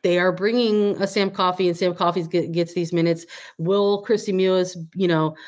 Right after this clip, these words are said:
be someone who can maybe slide into one of those, uh,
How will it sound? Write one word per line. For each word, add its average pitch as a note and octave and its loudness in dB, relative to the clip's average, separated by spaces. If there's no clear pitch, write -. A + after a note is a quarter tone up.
be F#3+ 0
someone F3+ 0
who F3+ 2
can F3+ 0
maybe E3+ 0
slide E3+ 0
into E3+ -4
one E3 0
of D#3 0
those, D#3 -2
uh, D3+ -4